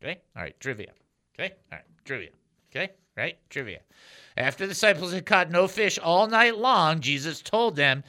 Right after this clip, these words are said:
to go out into the deep and let down their nets. What happened?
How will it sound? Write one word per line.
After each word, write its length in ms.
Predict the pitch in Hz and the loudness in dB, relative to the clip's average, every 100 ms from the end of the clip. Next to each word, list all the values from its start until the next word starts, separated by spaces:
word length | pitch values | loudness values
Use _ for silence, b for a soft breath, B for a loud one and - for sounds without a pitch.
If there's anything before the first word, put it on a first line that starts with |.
| B B | B B
to 100 | - | -8
go 320 | 120 127 139 131 | -2 0 -2 0
out 260 | 151 196 233 | 4 6 4
into 140 | 202 | -4
the 100 | 226 | -6
deep 300 | 190 165 151 | -2 -2 -2
and 100 | 147 | -2
let 240 | 143 175 175 | 0 0 4
down 280 | 185 180 | 2 2
their 180 | 180 180 | 0 0
nets. 800 | 170 147 107 - - - - - _ b b b b b b | 2 0 0 -4 -6 -6 -6 -12 _ b b b b b b
What 760 | 101 120 156 196 226 294 - - | -10 -4 2 6 8 8 4 -12
happened? 920 | - 170 208 226 208 156 101 69 - | -2 4 6 4 2 -2 -2 -12 -20